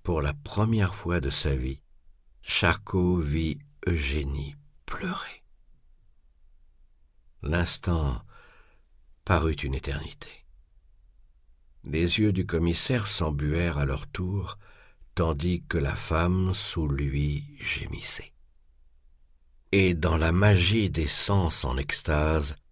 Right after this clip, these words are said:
la fillette lui sourit. Elle leva sa petite main et lui adressa un signe amical. Au bord des larmes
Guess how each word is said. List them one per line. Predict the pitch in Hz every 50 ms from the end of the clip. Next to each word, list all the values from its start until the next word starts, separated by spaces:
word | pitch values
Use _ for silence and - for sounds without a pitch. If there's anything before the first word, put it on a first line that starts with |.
| - _ _ _ _ _ -
la | 87 87 87 82
fillette | - - - 85 82 78 78 73 71 64
lui | 62 65 65
sourit. | - - - 71 69 - - - - _ _ _ _ - - _ - - _ - - _ _ - - _ - - - - - -
Elle | - 87 78 73 73 73 76
leva | 87 95 92 90 95 107 107
sa | 101 - -
petite | - - - 104 104 - - - - -
main | 101 101 101 101 104 104 - - - - - - - - - - - - - - - - -
et | - 95 92
lui | 82 85 80 82
adressa | 80 71 73 78 78 - - - 78 69
un | 67 65 65
signe | - - - - 73 71 67 -
amical. | 69 71 71 71 - - - - - - - - - - - - - - - - _ _ _ - - _ _ _ - - - - - - _ _ - _ - - _ - -
Au | - - 64 64
bord | 62 65 65 64 64
des | 57 58 57
larmes | 57 60 64 71 85 87 87 90 95